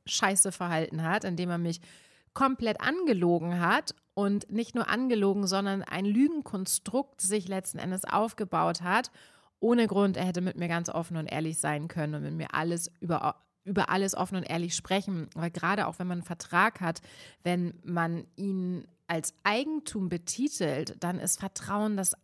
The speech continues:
A und O, das Wichtigste, wie in jeder anderen Beziehung auch. Und er hat das Vertrauen missbraucht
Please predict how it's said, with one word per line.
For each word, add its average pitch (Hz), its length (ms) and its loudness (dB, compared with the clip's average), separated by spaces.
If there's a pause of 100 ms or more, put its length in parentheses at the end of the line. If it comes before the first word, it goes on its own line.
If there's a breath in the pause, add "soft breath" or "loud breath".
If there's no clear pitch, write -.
A 214 240 0
und 190 340 -2
O, 208 120 0
das 180 240 -2
Wichtigste, 175 600 -4
wie 190 140 -2
in 196 140 -2
jeder 202 380 -4
anderen 190 360 -2 (340 loud breath)
Beziehung 202 640 0
auch. 175 380 2 (420 loud breath)
Und 185 160 -2
er 190 120 2
hat 196 80 2
das 190 140 -2
Vertrauen 190 460 -2
missbraucht 202 640 0